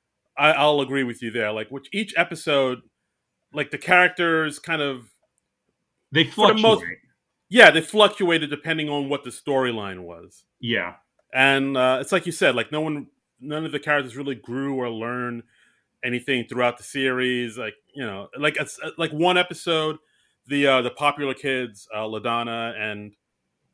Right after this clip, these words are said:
Speaker 1: uh, Vinny and Jennifer were actually nice to the nerds, and they, like, got
Speaker 2: Yeah.
Speaker 1: along. But then the very next episode, they were back to square one, and they were just like, "Get outta here, nerd."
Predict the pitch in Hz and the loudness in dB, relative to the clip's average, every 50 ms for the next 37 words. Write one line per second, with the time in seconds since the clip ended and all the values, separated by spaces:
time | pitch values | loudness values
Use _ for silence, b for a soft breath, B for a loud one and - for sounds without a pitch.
0 | _ _ _ _ _ _ 101 101 101 101 95 120 135 127 127 123 123 123 123 120 | _ _ _ _ _ _ -8 -8 -6 -6 0 2 2 2 2 0 0 -2 -2 -2
1 | 117 107 101 101 101 101 101 98 92 _ - 165 165 160 160 - 143 135 127 120 | -4 -4 -6 -6 -8 -10 -12 -14 -14 _ -2 0 0 0 -2 -2 -2 -2 0 0
2 | 120 117 113 - 135 113 110 120 127 123 - - 143 131 127 127 127 127 123 123 | 0 0 -2 -4 -6 -6 -2 -2 -2 -2 -4 -6 -8 -6 -4 -4 -4 -2 -2 -4
3 | 123 110 113 110 107 107 107 107 107 107 104 - _ _ - 123 117 113 113 113 | -4 -6 -8 -10 -8 -6 -6 -6 -6 -6 -8 -10 _ _ 0 0 2 2 0 -2
4 | 120 127 127 113 107 104 107 107 _ _ _ _ _ _ _ 135 - 156 147 139 | -2 0 0 0 -2 -2 -6 -10 _ _ _ _ _ _ _ -4 0 2 2 4
5 | 139 131 123 120 143 139 143 139 135 131 131 - 139 120 - - - 123 113 110 | 4 0 0 2 2 2 2 2 0 -2 -2 -4 -8 -10 -10 -10 -8 -6 -6 -6
6 | 104 110 110 113 110 - 117 110 107 - - - - - 117 110 107 104 104 107 | -6 -6 -6 -6 -4 -2 -4 -4 -4 -4 -10 -20 -12 -8 -6 -4 -4 -4 -6 -6
7 | 104 98 98 98 95 95 95 95 95 92 98 - - 95 - - 190 196 170 151 | -8 -8 -10 -10 -12 -12 -12 -12 -12 -12 -16 -14 -14 -16 -6 -4 -4 -2 -2 -2
8 | 139 139 127 127 139 147 147 139 135 135 139 | -2 -2 -2 -4 -4 -4 -4 -4 -4 -4 -6